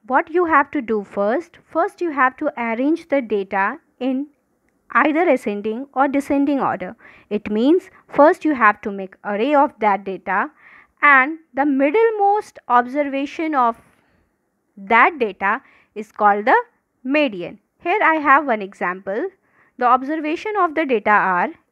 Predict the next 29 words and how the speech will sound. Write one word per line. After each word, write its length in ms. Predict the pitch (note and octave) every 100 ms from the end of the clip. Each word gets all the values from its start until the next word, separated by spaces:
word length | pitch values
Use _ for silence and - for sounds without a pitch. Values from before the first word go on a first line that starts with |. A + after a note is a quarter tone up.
| _
eight, 420 | C4+ D#4+ G4+ _
two, 360 | A#3 G3 B3+ - -
three, 320 | E4 F4 G4+
six, 460 | - G#3+ G#3 - - -
one, 360 | A3+ A#3+ D4+ D#4
two, 240 | D4+ D4+
seven. 420 | D4+ - C#4+ F3+ - _ _ _ _ _ _ _ _ _ _
For 160 | A3 A3+
finding 540 | B3 B3 E4 A4+ A4
the 280 | D4 B3 B3 _ _ _ _ _ _ -
median, 680 | B3 C#4+ A3 G3 G#3 G4 F4+ _ _
first 440 | F4 G4+ G#4+ - _ -
what 260 | G#3+ A#3
we 100 | C#4
have 240 | D4+ D#4+ D#4+
to 100 | F4+
do, 420 | A3+ G3+ B3+ F#4+ -
we 140 | C4+
have 280 | D4 D#4 D#4+
to 120 | F4
make 300 | D4+ B3+ - _
array 240 | B3 B3+ D4+
of 340 | D#4 - _ _ _ _
that 320 | G3+ A#3+ A#3+
observations, 720 | G#3+ G#3 G3+ F#3+ G#3 G3+ F#3+ - _ _ _ _ _ _ -
and 260 | A#3+ C4+ G4 _ _ _
after 300 | A#3 B3 -
arranging 640 | G4 E4 D4 C#4+ D4 F4+ F4+
it 260 | B3+ C4